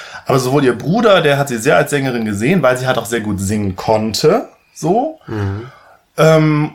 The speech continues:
Speaker 1: und irgendwie immer hieß, ja, die Band braucht einen Mittelpunkt, die braucht eine Frontfrau.
Speaker 2: Mhm.
Speaker 1: Und Karen sieht halt auch gut aus, macht was her, so, ne? Also es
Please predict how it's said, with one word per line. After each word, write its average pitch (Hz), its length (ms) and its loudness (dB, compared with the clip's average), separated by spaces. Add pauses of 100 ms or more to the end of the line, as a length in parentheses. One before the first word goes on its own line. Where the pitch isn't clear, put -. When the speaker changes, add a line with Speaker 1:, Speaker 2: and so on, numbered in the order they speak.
Speaker 1:
und 151 420 0
irgendwie 151 220 2
immer 139 160 2
hieß, 151 320 0
ja, 139 180 6
die 135 160 -2
Band 143 300 0
braucht 135 240 2
einen 135 100 -2
Mittelpunkt, 107 540 -4
die - 20 -12
braucht 120 240 -2
eine 131 100 -6
Frontfrau. 101 680 -2
Speaker 2:
Mhm. 120 100 -4
Speaker 1:
Und 110 220 -4
Karen 135 280 0
sieht 139 200 -6
halt 139 160 2
auch - 220 -2
gut - 240 -8
aus, 165 240 2
macht 139 240 -2
was - 180 -2
her, 151 340 2
so, 156 440 0
ne? 196 320 2
Also 131 180 0
es - 240 -6